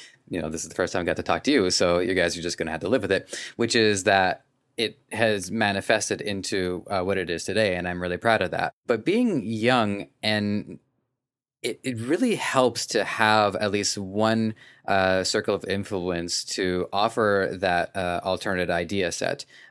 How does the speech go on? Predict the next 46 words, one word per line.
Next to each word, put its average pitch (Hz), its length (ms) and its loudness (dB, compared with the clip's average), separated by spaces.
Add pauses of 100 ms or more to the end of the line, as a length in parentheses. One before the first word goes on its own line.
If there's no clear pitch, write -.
uh, 90 100 -2
because 95 240 -2
a 98 60 4
lot 101 180 4
of 98 60 -2
people, 95 460 0
their 90 220 -2
parents 101 420 2
will 90 140 -2
tell 85 240 -2
them 87 400 -4 (140)
to 87 340 -4 (220)
listen - 260 -6
to 95 120 -4
what 85 100 -6
the 92 60 -6
teachers 90 320 -6
say 87 120 0
in 85 100 -2
school, 101 540 2
and 92 160 -2
then 87 240 -2 (520)
we, 120 320 0
we 123 120 0
have 131 280 4
our, 110 260 6
we 104 140 -4
have 120 180 2
our 110 140 4
little 101 200 0
sparks - 460 -2
in 92 60 -2
our 90 160 2
own 117 180 2
mind 85 460 -2
that 90 180 0
are 87 320 -2 (140)
pushing 92 320 -4
us 85 120 -2
and 90 100 -4
driving 92 320 2
us. 90 120 -2
But 92 140 -8
if - 280 -6
no 113 260 2
one, 104 460 0